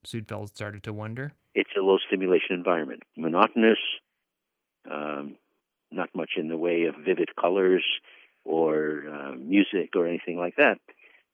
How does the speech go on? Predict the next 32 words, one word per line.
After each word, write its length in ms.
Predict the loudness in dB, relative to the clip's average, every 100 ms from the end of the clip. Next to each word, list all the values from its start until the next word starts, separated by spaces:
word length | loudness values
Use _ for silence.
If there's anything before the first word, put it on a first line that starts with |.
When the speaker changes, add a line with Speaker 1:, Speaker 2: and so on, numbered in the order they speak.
| 2
Speaker 2:
So 60 |
I 120 | 4 8
thought 120 | 8
it'd 160 | 8 8
be 60 | 4
interesting 420 | 6 4 4 2
to 80 | 6
look 260 | 8 6 4
at 260 | 2 2
other 300 | 4 6 6
religious 400 | 4 0 0 -2 -4
leaders, 360 | -2 2 2 2 -2 _ _ _ _ _ -8
and 160 | -4 -2
I 80 | -4 -2
found 300 | 0 0 2
the 80 | 0
Buddha, 400 | 2 6 6 4 -6 _ _ _ _ -6
uh, 320 | -2 0 0 -2
who 320 | 2 4 4
meditated 720 | 2 0 0 2 4 2 0
in 160 | -4 -4
a 140 | -4 -6 0
forest 400 | 2 4 2 -2
under 300 | -4 -4 -6
a 40 |
tree, 380 | -2 4 6 6 _ -20 _ _ _ _ _
and 600 | -2 0 2 0 0 -4 -4
Muhammad, 520 | -2 0 2 4 2 0
who 140 | -4
encountered 760 | -4 -4 -6 -6 0 2 2 -2 -6
the 180 | -2 0
archangel 800 | 0 -4 -4 -4 0 4 4 2